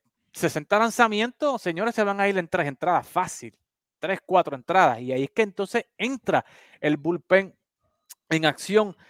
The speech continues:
Eh, solamente se va a poder pasar de esos sesenta y cinco lanzamientos si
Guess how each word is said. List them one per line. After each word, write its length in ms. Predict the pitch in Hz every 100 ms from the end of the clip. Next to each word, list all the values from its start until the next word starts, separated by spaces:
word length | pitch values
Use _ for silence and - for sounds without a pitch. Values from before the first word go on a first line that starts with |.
| - - -
Eh, 600 | 139 135 127 123 117 117
solamente 500 | - 175 196 220 220
se 120 | 190
va 80 | 175
a 60 | 165
poder 260 | 180 196
pasar 340 | - 170 - 175
de 60 |
esos 140 | 165 165
sesenta 260 | 165 175
y 40 | 170
cinco 220 | 180 180
lanzamientos 540 | 180 180 165 160 180
si 280 | - 143 135